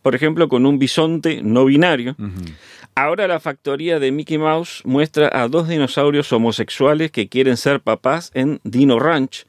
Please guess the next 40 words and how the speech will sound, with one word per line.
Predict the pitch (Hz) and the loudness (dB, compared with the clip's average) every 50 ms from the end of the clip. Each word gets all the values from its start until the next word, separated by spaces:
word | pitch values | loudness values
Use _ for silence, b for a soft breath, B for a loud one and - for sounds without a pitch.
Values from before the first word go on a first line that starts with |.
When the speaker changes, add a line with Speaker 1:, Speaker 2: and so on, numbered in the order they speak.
| b b b b b b b b b b - | b b b b b b b b b b 0
Speaker 1:
una | 131 139 135 | 2 2 2
serie | - 175 156 160 165 156 | 2 2 2 4 4 6
de | 143 127 120 | 6 4 4
dibujos | 117 117 123 151 156 - 165 151 - | 2 0 0 -2 0 0 -2 0 0
animados | 127 113 117 113 123 139 143 151 156 151 - | 0 0 0 0 0 2 2 2 2 2 0
para | 127 110 110 110 | 0 0 0 0
niños | 120 131 143 151 151 139 117 | 0 0 0 -2 -2 0 0
de | 107 107 | 0 2
dos | 113 139 170 202 - - | 4 4 2 2 0 -4
a | - 123 | -6 -6
cinco | - - 143 151 143 117 123 127 123 | -4 -2 0 0 0 2 2 2 2
años | 120 127 139 139 147 147 - | 2 0 0 0 -2 -4 -4
que | - - 117 | -6 -8 -8
se | - - 120 113 | -4 -2 -2 -2
puede | - - 127 127 131 139 139 123 - - _ _ _ _ | 0 0 2 2 4 4 2 2 0 -4 _ _ _ _
ver | 113 - 120 127 - 139 - - | -2 2 2 2 2 0 -4 -6
en | 117 110 107 | -4 -2 -2
el | 107 104 - | -2 -2 -2
canal | - 101 110 120 123 120 | -2 -2 0 0 -2 0
Disney | 113 123 135 143 139 156 | -2 -2 -2 0 0 0
Junior | - - 180 165 151 160 175 196 233 b b b b b b b b b b b | 2 2 2 4 4 2 0 0 -2 b b b b b b b b b b b
y | 98 95 | -2 0
en | 104 107 | 0 2
la | 104 104 | 2 0
plataforma | 104 113 110 107 107 104 - 135 131 135 131 127 123 | 0 -2 -2 -2 -2 -4 -2 0 0 0 2 0 0
de | 127 | 0
streaming | 127 - - 151 151 147 139 135 143 156 165 147 90 90 | -2 -2 -2 0 2 2 4 2 2 0 -2 -6 -8 -2
Disney | 101 123 131 127 139 131 131 | 0 2 2 2 2 0 0
Plus. | - - 92 85 71 - - - - - _ _ _ _ _ B B B B B B B B B B B B B - | 0 -2 -4 -4 -4 -6 -10 -18 -20 -20 _ _ _ _ _ B B B B B B B B B B B B B -4
Eh, | - 127 123 117 - - | 0 2 2 2 4 4
y | 139 131 | 2 2
el | 135 | 4
mismo | 160 208 240 247 | 4 2 2 2
artículo | 214 - - 214 208 226 226 214 | 2 0 -2 -4 0 2 2 4
continúa | 170 156 131 147 143 170 180 | 2 2 0 -2 0 0 2
reflexionando | 170 165 143 131 131 120 - 123 117 127 139 151 156 156 | 2 2 2 0 -2 -2 0 0 0 2 2 4 4 6
de | 147 131 | 4 4
la | 123 120 | 2 0
siguiente | - 113 117 127 135 135 135 127 | -2 0 0 0 2 2 2 2
manera, | 117 107 104 104 90 85 90 85 | 2 2 2 0 0 0 -2 -4